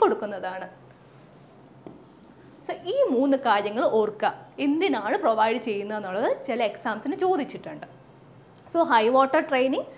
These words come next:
training for discharge ആയിരുന്നു. Low water training എന്തായിരുന്നു? Training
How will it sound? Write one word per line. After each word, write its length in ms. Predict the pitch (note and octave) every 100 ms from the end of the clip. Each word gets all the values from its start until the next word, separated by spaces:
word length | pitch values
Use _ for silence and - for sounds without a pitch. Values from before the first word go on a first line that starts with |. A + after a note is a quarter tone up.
| - -
training 280 | A#3+ A#3+ C4 B3+
for 100 | G#3 G3+
discharge 480 | - - F#4 G4 F#4
ആയിരുന്നു. 340 | D#4+ D4+ D4 F#4+ - - - - A#3
Low 100 | C4 D#4+
water 240 | E4 F4+ F4+
training 280 | D#4 D#4 D4+ C#4
എന്തായിരുന്നു? 440 | C#4 C#4 C4 C#4 D4+ - - D4+
Training 300 | D4+ C#4